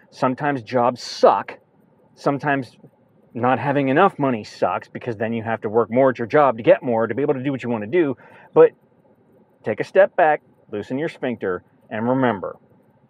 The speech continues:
what you like to do, what makes you happy, because that is why you should be doing the things that you're doing, so that you can continue to do what you like to do and do more of it without having the stress of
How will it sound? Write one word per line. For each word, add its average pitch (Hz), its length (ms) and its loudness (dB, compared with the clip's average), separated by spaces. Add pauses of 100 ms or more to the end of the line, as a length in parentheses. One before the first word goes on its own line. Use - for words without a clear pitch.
(380)
what 104 380 2
you 107 140 -10
like 92 300 -4
to - 80 -14
do, 82 320 -10 (280)
what 113 160 0
makes 107 320 -8
you 110 100 -6
happy, - 500 -8 (260)
because - 400 -4 (480)
that 151 320 2 (880)
is 127 140 -2
why 113 220 4
you 104 180 -6
should 107 180 -8
be 101 120 -10
doing 98 420 -2
the 107 60 -6
things 101 260 -8
that 95 140 -14
you're 92 100 -16
doing, 82 340 -6 (280)
so 131 140 -6
that 120 160 -8
you 127 100 -6
can - 160 -12
continue 117 680 -8
to - 140 -12
do 98 480 -8
what 107 200 -4
you 104 100 -12
like 90 240 -4
to 95 80 -18
do 87 380 -12
and 120 160 -6
do 151 120 0
more 135 300 2
of 139 140 2
it 104 160 0 (360)
without 123 280 4
having 131 260 -2
the 95 80 -8
stress - 560 0 (300)
of 101 280 2